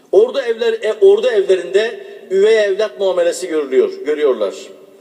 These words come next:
Türk milletinin bu yiğit evlatları maalesef o üniformanın kendisine vermiş olduğu daha birçok haktan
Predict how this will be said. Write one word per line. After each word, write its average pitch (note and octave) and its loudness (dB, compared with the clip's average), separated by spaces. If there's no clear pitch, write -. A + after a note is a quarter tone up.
Türk B3 -8
milletinin G#3 0
bu G#3 2
yiğit G#3 -6
evlatları F3 0
maalesef G#3 -2
o A3 4
üniformanın F#3+ 2
kendisine F#3 -2
vermiş F#3 -6
olduğu F#3 2
daha E3+ -4
birçok G3+ -4
haktan G#3+ -4